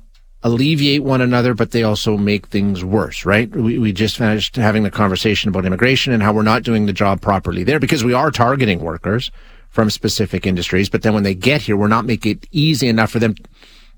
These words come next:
to use their skills that we brought them here for. And we,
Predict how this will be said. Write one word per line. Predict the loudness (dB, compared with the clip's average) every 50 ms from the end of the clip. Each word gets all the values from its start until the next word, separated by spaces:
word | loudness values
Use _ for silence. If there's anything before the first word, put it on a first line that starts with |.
| -12
to | -6 -4 -2
use | 0 0 0 0 0 0 0
their | 0 0
skills | 0 -2 -2 0 0 0 0 0
that | -2 -2 0
we | 0 2
brought | 2 2 2 2 0 0 -2
them | -4 -4
here | -2 -2 -2 -2 -2
for. | -2 0 2 2 2
And | 2 2
we, | 0 0